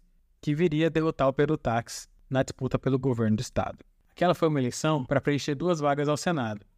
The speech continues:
só que o Fávaro acabou perdendo a disputa. Selma Arruda, então filiada pelo P S L,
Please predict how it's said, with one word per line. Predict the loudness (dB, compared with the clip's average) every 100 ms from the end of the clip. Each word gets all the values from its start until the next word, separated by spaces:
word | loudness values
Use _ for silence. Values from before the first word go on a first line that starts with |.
| _ _ _ _
só | -8
que | -6
o | -2
Fávaro | 2 2 0
acabou | -2 -4
perdendo | 0 0 2 -2
a |
disputa. | -4 -8 -12 -12 -18 _ _ _ _ _ _
Selma | -2 0 2
Arruda, | 0 -2 -2 -4 -8 _ _
então | -4 0 0
filiada | 0 0 0
pelo | -2 -4
P | -2
S | -4 -2 -2
L, | -2 -2